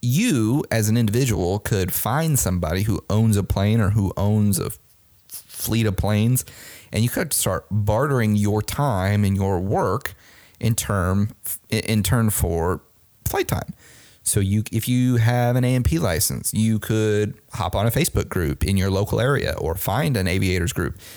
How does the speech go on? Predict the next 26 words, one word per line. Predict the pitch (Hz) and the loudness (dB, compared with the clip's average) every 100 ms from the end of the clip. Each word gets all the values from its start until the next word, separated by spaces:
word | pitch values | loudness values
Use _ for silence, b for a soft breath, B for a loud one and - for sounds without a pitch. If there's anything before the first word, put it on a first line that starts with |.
| B B | B B
on | - 95 | -2 0
Facebook | 98 - 101 101 | 0 -2 -2 0
in | 95 | 2
your | 92 | 2
local | 95 78 | 0 0
area | 87 65 - - | 0 -2 -4 -4
and | 101 90 87 | -2 0 0
reach | 90 107 | -2 0
out | 95 139 - - B B B | 0 -2 -4 -14 B B B
to | - | -4
people | - 95 101 101 | -2 0 0 0
and | 101 92 | 0 0
saying, | 101 | 2
"Hey, | 107 131 107 - - | 2 2 0 -2 -4
can | 92 | -4
I | 90 101 104 | 0 0 0
do | 113 107 | 0 0
this | 120 - | 0 -2
for | - | -2
you | 95 98 123 160 | -2 0 0 0
in | 101 | 0
turn | 98 - 95 101 | -2 0 0 2
for | 101 107 104 107 104 101 B B B B B - _ - | 0 0 0 0 0 -2 B B B B B -20 _ -12
having | - 107 110 | -4 -2 0
flight | 131 185 | 0 0
time?" | - 82 60 | 0 0 -2